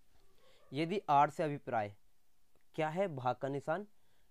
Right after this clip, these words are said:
क्यू से अभिप्राय गुणा है, पी से अभिप्राय प्लस है, तो ये समीकरण सॉल्व आपको करनी है। तो आपको बोर्ड मास का एक नियम पता ही होगा।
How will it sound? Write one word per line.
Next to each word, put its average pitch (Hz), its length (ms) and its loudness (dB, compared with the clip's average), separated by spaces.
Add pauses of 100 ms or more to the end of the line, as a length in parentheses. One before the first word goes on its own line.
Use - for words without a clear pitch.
(540)
क्यू 175 120 2
से 190 120 -2
अभिप्राय 170 460 2
गुणा 139 320 2
है, 196 220 -2 (480)
पी 160 120 2
से 185 140 -2
अभिप्राय 165 400 2
प्लस 143 340 0
है, 175 120 -2 (360)
तो 160 80 2
ये 175 200 6
समीकरण 156 480 -2
सॉल्व 131 360 0
आपको 143 200 2
करनी 135 300 -2
है। 165 140 -8 (380)
तो 160 100 2
आपको 151 240 6
बोर्ड 151 240 2
मास 160 220 2
का 175 100 4
एक 160 100 0
नियम 151 220 -2
पता 160 220 2
ही 170 120 2
होगा। 170 300 -4